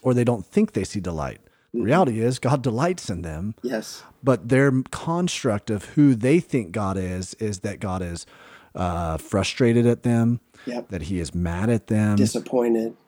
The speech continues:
Speaker 1: Disappointed. Yeah. It's like, oh, wow.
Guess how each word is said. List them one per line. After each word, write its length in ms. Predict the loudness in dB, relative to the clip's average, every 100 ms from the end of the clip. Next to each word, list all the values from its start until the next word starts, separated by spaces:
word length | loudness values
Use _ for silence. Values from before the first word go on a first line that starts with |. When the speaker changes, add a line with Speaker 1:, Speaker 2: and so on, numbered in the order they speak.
| _
Speaker 1:
Disappointed. 880 | -6 -4 -6 -4 2 2 4 2 0 0
Yeah. 420 | -2 0 -2 -4
It's 180 | -6 -2
like, 220 | -2 -2 -6 -6
oh, 280 | -2 0 0
wow. 840 | -2 0 0 2 0 -4 -6 -16